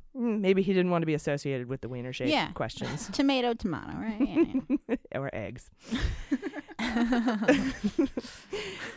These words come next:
Speaker 1: So, we do have a lot of Epstein news. Jaleesa, you're gonna cover that in Hot Notes for
Speaker 2: Oh,
Speaker 1: us
Speaker 2: yeah.
Speaker 1: later in the show. A lot of stuff has been happening over the weeks, uh, you know, surrounding his,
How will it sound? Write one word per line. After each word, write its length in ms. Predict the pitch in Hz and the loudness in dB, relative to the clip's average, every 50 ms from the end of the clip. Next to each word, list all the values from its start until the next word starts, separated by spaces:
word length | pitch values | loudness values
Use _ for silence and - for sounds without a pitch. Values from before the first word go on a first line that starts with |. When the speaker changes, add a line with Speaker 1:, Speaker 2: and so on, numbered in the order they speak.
| 285 - - 339 330 - | -8 -6 -4 -4 0 2
Speaker 1:
So, 400 | - 320 294 269 262 247 240 254 - - - - - - | 4 8 10 12 12 10 8 6 0 -8 -16 -14 -2 2
we 100 | 247 262 | 4 8
do 100 | 269 294 | 12 12
have 120 | 302 285 | 12 12
a 60 | 269 | 12
lot 140 | 240 226 214 | 12 12 12
of 60 | 196 | 12
Epstein 360 | 190 190 - - 208 190 180 | 10 8 8 6 6 6 8
news. 160 | 180 175 175 - | 6 6 2 0
Jaleesa, 380 | - 156 185 202 202 - - 233 | 2 4 6 8 8 8 6 4
you're 100 | 247 240 | 4 6
gonna 140 | 240 202 | 6 4
cover 220 | - - 170 147 143 | 4 4 2 2 2
that 120 | 135 117 | 2 0
in 80 | - - | 0 -2
Hot 180 | 139 123 - | -4 -6 -6
Notes 180 | - 101 101 - | -6 -6 -6 0
for 80 | - 170 | 2 2
Speaker 2:
Oh, 60 | 185 | 4
Speaker 1:
us 60 | 196 | 4
Speaker 2:
yeah. 100 | 160 139 | 4 2
Speaker 1:
later 120 | 147 143 139 | 2 2 0
in 40 | 127 | -2
the 60 | 127 | -2
show. 180 | - - 131 | -4 -4 0
A 20 | 131 | 4
lot 140 | 160 180 170 | 4 4 4
of 60 | 160 | 4
stuff 180 | - - 147 - | 2 0 0 0
has 60 | - | -2
been 120 | - 143 139 | -2 -2 -2
happening 320 | 147 131 113 80 131 131 | -2 -2 -2 -2 -4 -4
over 140 | 127 123 - | -4 -4 -4
the 60 | 135 131 | -4 -2
weeks, 360 | 135 127 - - - - - | -4 -4 -4 -8 -10 -6 -4
uh, 480 | 156 147 143 135 127 113 73 62 82 - - - - | -2 -2 -2 -2 -2 -4 -4 -6 -6 -8 -10 -14 -16
you 200 | - 64 82 147 | -14 -10 -10 -8
know, 160 | 135 127 120 - _ _ - - - | -8 -8 -10 -12 _ _ -20 -16 -14
surrounding 640 | - - - 170 165 151 147 147 139 143 139 139 147 | -4 -2 0 2 2 2 2 2 0 -2 -2 -4 -6
his, 280 | 143 147 123 117 123 - | -6 -6 -6 -8 -10 -14